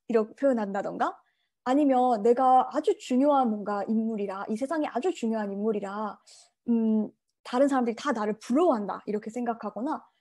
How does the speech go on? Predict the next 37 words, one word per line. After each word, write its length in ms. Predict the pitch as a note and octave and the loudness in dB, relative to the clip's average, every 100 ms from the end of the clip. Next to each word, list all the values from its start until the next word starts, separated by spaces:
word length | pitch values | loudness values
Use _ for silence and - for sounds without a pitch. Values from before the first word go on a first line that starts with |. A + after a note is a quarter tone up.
| _ _ | _ _
어, 340 | C4 B3+ B3 - | 4 6 4 2
정말 220 | C#4 C#4 | 2 2
극단으로 720 | C4+ C4 G4+ F#4 D4+ C4+ C4+ | 0 0 0 2 4 2 0
치달으면 420 | - D4 B3 A#3+ | -2 0 2 0
이제 100 | B3 | 0
"나는 240 | G#3+ G#3 A3 | 0 0 -4
신의 280 | A3 F4+ E4+ | -2 -2 -2
아들이다." 680 | G#3 G#3+ C4 A3 G3 G3 - _ | -4 -2 0 0 -4 -8 -18 _
뭐, 260 | G#3 G#3+ G#3+ _ _ _ _ | 2 2 2 _ _ _ _
뭐, 180 | G#3 G#3+ | -4 -2
"로마의 500 | G#3+ A#3+ B3 C4 B3 | 2 4 6 4 2
황제다." 460 | B3+ F4+ D#4 A3+ G#3+ | 0 0 2 2 2
막 120 | A3 | 2
이런 220 | B3+ F#4 | 2 0
식까지 540 | F4+ F#4 A#3+ A3+ G#3 G#3+ | 0 -2 0 -2 -2 -4
이제 240 | G3 G#3 | 0 0
굉장히 440 | G3+ B3 C#4 B3+ A#3 | 0 0 0 0 0
어-, 200 | G#3+ A3+ B3 - - | 2 2 0 -6 -6
어리둥절하게만 1040 | - A3 C4 E4+ B3 A3 A#3 A3+ G#3+ G#3 G3+ | 0 4 4 4 -2 2 2 2 0 -2 -4
느껴질 380 | G3 B3 A3+ A3+ | -4 -2 0 -2
수밖에 380 | A3 G#3+ G#3+ G3 | -4 -6 -4 -6
없는 320 | F#3 C#4+ E4 | -4 -4 -4
그런 240 | - G#3+ | -2 -2
말들을 360 | F#3+ F#3 G3+ G3+ | -2 -6 -8 -8
하기도 320 | C4 A#3 A3+ | -8 -8 -8
하고요. 460 | A#3 G#3 G3 A#3 - _ _ _ _ _ _ _ _ _ _ _ _ _ | -8 -8 -6 -6 -8 _ _ _ _ _ _ _ _ _ _ _ _ _
어, 380 | A#3+ A#3 A3+ A3+ | 0 2 2 0
그리고 340 | C4 C4 D#4+ | -2 -4 -4
수면에 400 | F4+ A4+ B4+ A#4 E4 | -4 -2 0 0 -2
대한 240 | B3 A#3 | -2 -2
욕구가 340 | A3 A3 B3 | -4 -2 -2
감소한다. 600 | A3+ G3+ G3+ G3+ E3+ F3+ - | -2 -6 -8 -8 -8 -8 -8
이제 200 | A#3 C4 | -2 -2
이게 240 | A3 A3 | 0 -2
제가 240 | G#3+ G#3+ G3 | -2 -4 -8
아까 180 | G3 G#3+ | -6 -6
말씀드렸던 960 | G3 G#3 A#3 A3 G3+ F#3+ F#3+ - E4+ | -6 -6 -6 -6 -6 -8 -10 -8 -10